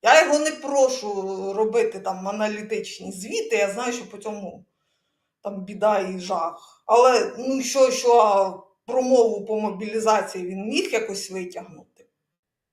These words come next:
Ні, наш президент тягнув кота за м'яке місце, досить таки дороге йому.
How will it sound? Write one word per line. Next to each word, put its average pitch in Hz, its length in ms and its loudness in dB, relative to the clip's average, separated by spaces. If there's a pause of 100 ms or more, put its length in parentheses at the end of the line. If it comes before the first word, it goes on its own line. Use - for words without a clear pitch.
(1800)
Ні, 233 520 -4
наш 262 380 0
президент 226 880 0
тягнув 214 460 -6
кота 208 500 0
за 190 160 -14
м'яке 202 400 -10
місце, 185 760 -12
досить 220 400 -2
таки 240 180 -6
дороге 220 680 2 (840)
йому. 214 680 -2